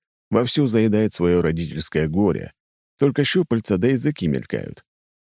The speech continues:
Рядом с ним замечаю ещё две посудины, сверкающие свежевылизанными боками. Определить, что в них пребывало пятью минутами ранее,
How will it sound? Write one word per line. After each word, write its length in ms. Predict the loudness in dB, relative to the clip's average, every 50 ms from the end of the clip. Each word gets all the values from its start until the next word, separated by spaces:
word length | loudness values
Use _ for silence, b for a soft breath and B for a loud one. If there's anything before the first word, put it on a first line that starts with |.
| _ _ _ _ _ _ _ -2
Рядом 400 | 0 2 2 2 2 2 0 0
с 120 | 0 2
ним 320 | 2 4 4 4 2 2
замечаю 500 | 2 2 0 0 0 0 0 2 2 2
ещё 320 | 0 0 -2 0 0 2 2
две 240 | 2 2 0 0 0
посудины, 680 | -2 -4 -4 -2 -2 0 0 2 2 2 2 2 0
сверкающие 920 | -2 -2 -4 -4 -4 -2 0 0 0 2 0 0 0 0 0 0 0 -2 -4 _ _ _ -16
свежевылизанными 1000 | -8 -2 0 0 2 2 2 2 0 2 2 2 2 2 2 2 2 2 2 2
боками. 600 | 0 0 -2 -6 -6 -8 -10 -10 -10 -14 -18 -20 _ _ _ _ _ _ _ _ _ _ _ _ _ _ _ _ _ _ -2
Определить, 580 | 0 0 2 2 2 2 2 2 2 2 2 0
что 300 | -2 -4 -2 0 0 2
в 80 | 2
них 380 | 2 2 2 0 -2 -10 -20 -12 -4
пребывало 640 | -2 0 0 2 2 2 2 2 0 2 2 0 0
пятью 360 | -2 -4 -8 -4 -2 0 2
минутами 400 | 2 2 0 0 -2 -2 -2 0
ранее, 500 | 0 2 2 2 2 2 2 0 0 -2